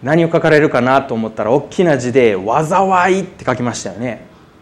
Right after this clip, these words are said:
えー、災いかと思ったんですけれども、でもまあ、昨年一年を考えると、本当に日本中多くの、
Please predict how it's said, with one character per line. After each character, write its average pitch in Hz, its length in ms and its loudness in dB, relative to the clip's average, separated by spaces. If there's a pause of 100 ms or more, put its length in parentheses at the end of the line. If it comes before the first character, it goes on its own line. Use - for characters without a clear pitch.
(800)
え 214 200 6
ー、 175 160 0
災 208 260 0
い - 20 0
か 151 100 0
と 135 100 -2
思 190 140 2
っ - 60 0
た 120 120 -2
ん 110 60 -2
で 107 80 -6
す - 140 -20
け 107 100 -6
れ 101 80 -8
ど 95 80 -12
も、 107 360 -6 (1200)
で 220 80 4
も 214 140 4
ま 233 180 6
あ、 120 220 -2 (1800)
昨 196 260 -2
年 190 120 0
一 196 160 -2
年 185 100 0
を 151 40 -2
考 160 240 -2
え 156 80 6
る 151 100 -2
と、 147 380 0 (680)
本 196 140 -4
当 196 100 2
に 190 120 0
日 185 120 0
本 185 220 0
中 165 520 -2
多 214 200 0
く 180 140 -2
の、 123 380 0